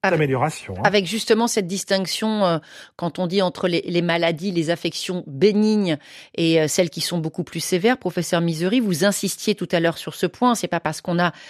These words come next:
Speaker 1: des boutons finalement que ce n'est pas grave. Euh, justement, tout ce que ça génère en matière d'image de soi, ce risque dépressif, d'anxiété, on peut évaluer justement en termes de, de dépression l'impact réel,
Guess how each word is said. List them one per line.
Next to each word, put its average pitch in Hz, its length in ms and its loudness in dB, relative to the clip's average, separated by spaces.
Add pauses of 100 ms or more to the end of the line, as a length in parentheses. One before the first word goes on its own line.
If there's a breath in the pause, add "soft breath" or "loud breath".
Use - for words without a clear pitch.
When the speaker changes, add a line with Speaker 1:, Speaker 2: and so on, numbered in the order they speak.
(180 loud breath)
Speaker 1:
des 151 140 2
boutons 185 360 0
finalement 170 460 0
que - 80 -8
ce - 100 -2
n'est 160 280 0 (200)
pas 175 140 2
grave. 220 380 4 (440 loud breath)
Euh, 165 360 4
justement, 240 520 4
tout 254 180 -2
ce - 140 -6
que 220 80 2
ça 202 180 4
génère 214 380 4
en 190 80 6
matière 180 360 2
d'image 208 460 2
de 185 140 0
soi, 269 420 4 (320 loud breath)
ce - 160 -2
risque 202 360 0
dépressif, 208 760 0
d'anxiété, 226 720 2 (440 loud breath)
on 220 160 2
peut 349 280 0 (160)
évaluer 220 680 4
justement 214 760 0 (100)
en 202 120 2
termes 208 380 0
de, 190 180 2
de 175 140 -2
dépression 208 720 -2
l'impact 262 720 0
réel, 202 500 2